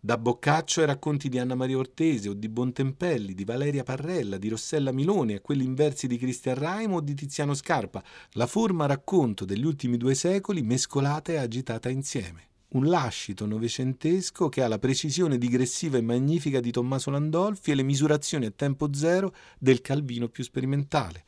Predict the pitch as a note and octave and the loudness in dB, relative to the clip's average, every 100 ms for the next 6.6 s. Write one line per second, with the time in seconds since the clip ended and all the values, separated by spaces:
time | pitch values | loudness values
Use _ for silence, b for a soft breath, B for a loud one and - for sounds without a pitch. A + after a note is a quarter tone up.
0 | B B - B2+ E3 F3 G3 F3+ E3+ D#3 | B B 0 4 4 4 6 6 6 4
1 | D3+ - F3 D#3 C#3 C#3+ D3 C3 C3 C3+ | 0 2 2 2 0 0 0 -2 0 2
2 | D3 D3+ F#3+ G#3 F#3 B2+ C#3 D#3 D3 B2+ | 2 2 2 2 2 2 2 0 0 0
3 | B2+ C3 D3 D3 C#3 C3+ C#3 C#3+ D3 F3+ | 0 0 0 0 0 0 0 0 0 0
4 | G3+ A#2 - G#2 A#2 C#3+ D#3 E3+ C#3+ - | 0 0 -2 -2 0 2 4 4 4 0
5 | A2+ A2 B2+ B2 A2+ G#2+ G#2+ A2 - G#2+ | -2 0 0 0 -2 -4 -6 -6 -6 -4
6 | A2+ C3 D#3 F#3 F3+ A#3 | -2 -2 -4 -6 -6 -10